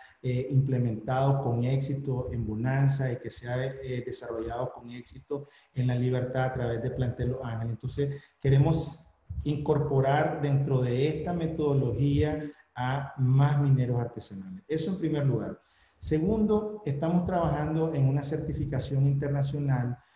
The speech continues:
para que todas las metodologías de este modelo que hemos diseñado,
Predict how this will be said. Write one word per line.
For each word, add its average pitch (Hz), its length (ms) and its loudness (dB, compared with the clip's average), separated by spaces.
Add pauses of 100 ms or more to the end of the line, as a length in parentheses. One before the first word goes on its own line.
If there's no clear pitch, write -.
(180)
para 127 260 -2
que 131 120 -2
todas 180 380 -2
las 175 160 0
metodologías 139 1000 0
de 113 200 -4
este 151 200 -6
modelo 139 580 -2
que 110 200 -4
hemos 127 260 -4
diseñado, 139 880 0